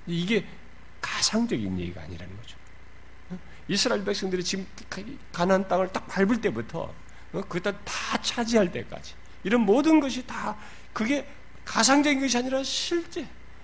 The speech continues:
너무나 엄청난 드라마틱하게 말이죠. 그 하나님께서 말씀하신 걸 진짜 마침내 이루시는 그 사실적인 것이 지금 우리가 예수를 믿게 된 현재적인 성취 속에서도 지금 확인할 뿐만 아니라 이것의 궁극적인 성취에서도 실제로 조금도 빈틈이 없는 사실로서 우리에게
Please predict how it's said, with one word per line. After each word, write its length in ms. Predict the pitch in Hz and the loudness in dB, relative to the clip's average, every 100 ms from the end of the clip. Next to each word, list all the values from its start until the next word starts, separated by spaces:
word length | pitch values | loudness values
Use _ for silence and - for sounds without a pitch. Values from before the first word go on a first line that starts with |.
| - | -6
너무나 340 | - 294 370 359 | 0 2 2 2
엄청난 520 | - 320 330 339 262 | 0 0 2 2 4
드라마틱하게 720 | 254 285 277 - - 151 - | 4 4 4 2 -2 -6 -6
말이죠. 400 | 117 - - - - | -8 -10 -10 -10 -8
그 140 | 247 - - - - | -8 -8 -14 -14 -12
하나님께서 840 | - - - - 214 208 208 202 | -8 -6 -4 -2 0 0 0 -2
말씀하신 500 | 190 208 226 220 208 | 2 2 2 0 -2
걸 100 | 226 | -2
진짜 220 | - - | -2 -4
마침내 520 | 202 - - 285 294 262 | -4 0 2 4 4 4
이루시는 520 | 214 240 - 220 175 - - | 2 4 4 4 0 -4 -4
그 340 | - 269 330 - - | 4 8 8 4 -4
사실적인 840 | - - 302 320 330 311 302 254 233 | -10 -6 2 4 6 4 2 2 2
것이 420 | 135 240 185 98 - - | 0 2 0 -2 -6 2
지금 280 | 214 269 | 4 4
우리가 200 | 208 233 | 2 4
예수를 320 | 160 196 240 190 | 6 4 2 0
믿게 260 | 175 - | -2 -2
된 200 | 220 220 | 0 0
현재적인 440 | 185 254 277 277 254 | 2 2 2 2 2
성취 320 | 233 254 254 | 2 0 -2
속에서도 500 | 262 233 220 196 208 | -4 -4 -4 -2 -2
지금 180 | 180 151 | -2 -4
확인할 340 | 156 151 127 | -2 -2 -2
뿐만 240 | - 139 | 0 0
아니라 360 | 120 113 127 117 - - | 0 2 4 4 -2 0
이것의 340 | 151 143 135 | 2 4 2
궁극적인 480 | 143 147 147 143 127 | 2 2 2 0 -2
성취에서도 480 | 135 160 156 151 160 - - | 0 0 0 -2 -4 -6 -8
실제로 680 | - - 269 - 233 220 226 | -6 -4 -4 -2 0 0 -2
조금도 500 | - 196 269 285 247 | -6 0 2 2 0
빈틈이 380 | 220 202 208 | -2 0 0
없는 180 | 147 143 | 2 0
사실로서 680 | 139 135 120 123 104 92 101 | -2 -4 -4 -4 -4 -6 -6
우리에게 340 | 98 90 - | -6 -6 -8